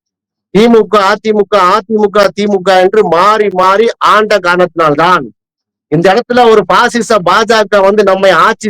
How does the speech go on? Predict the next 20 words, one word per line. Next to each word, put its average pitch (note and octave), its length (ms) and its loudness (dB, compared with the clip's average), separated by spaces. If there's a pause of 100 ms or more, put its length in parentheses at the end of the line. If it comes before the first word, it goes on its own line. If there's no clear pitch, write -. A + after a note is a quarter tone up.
செய்திருந்தால் F3+ 680 0 (460)
எப்படி G3 540 0
இருந்திருக்கும்? G3 600 0 (460)
குஜராத் G3+ 440 0
மாதிரி G3+ 160 0
இருந்திருக்கும். D3+ 380 -4 (420)
பாலம் G3+ 360 0
கெட்ட G3 300 -2
ரெண்டு G3 200 -4
மாசத்துல G3 300 0
உடைஞ்சு F#3+ 260 0
விழுகிறது. F3+ 340 0 (640)
அப்ப E3 220 -2
இது F3 120 2 (140)
எல்லாம் B3 320 0
நம்ம A3 140 0 (100)
கவனத்தில் G#3+ 520 0
கொண்டுதான் F3+ 500 0 (460)
இன்றைக்கு F3+ 320 0 (100)
அதிமுக G3 500 0